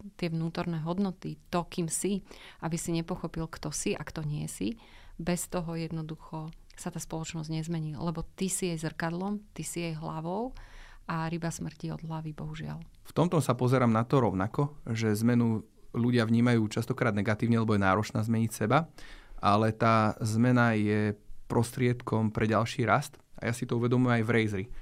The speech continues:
Speaker 2: Hej, my keď sme s Milošom, s mojím spoločníkom, nejakým spôsobom uvažovali, že čo ďalej, lebo tá doba je skutočne že dynamická, tak sme si v jednom momente uvedomili, že my či chceme, alebo nechceme, nám tá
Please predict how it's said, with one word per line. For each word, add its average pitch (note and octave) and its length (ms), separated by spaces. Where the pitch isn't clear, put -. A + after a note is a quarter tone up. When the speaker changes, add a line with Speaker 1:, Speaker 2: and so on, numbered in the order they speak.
Speaker 2:
Hej, A#2 160
my A#2+ 80
keď A#2 160
sme A2+ 160
s - 20
Milošom, A#2 380
s A#2+ 80
mojím A#2+ 160
spoločníkom, A#2 720
nejakým B2+ 240
spôsobom B2 560
uvažovali, B2 480
že A#2 160
čo C3+ 160
ďalej, B2+ 480
lebo A2+ 320
tá A2 160
doba A2 240
je - 80
skutočne C3+ 320
že A#2+ 160
dynamická, A#2 640
tak C3+ 80
sme C3 160
si B2 160
v C#3+ 80
jednom D3 160
momente B2 640
uvedomili, A#2 480
že B2 240
my C3+ 80
či B2+ 160
chceme, D3+ 480
alebo B2 400
nechceme, A#2+ 520
nám B2+ 360
tá A#2 400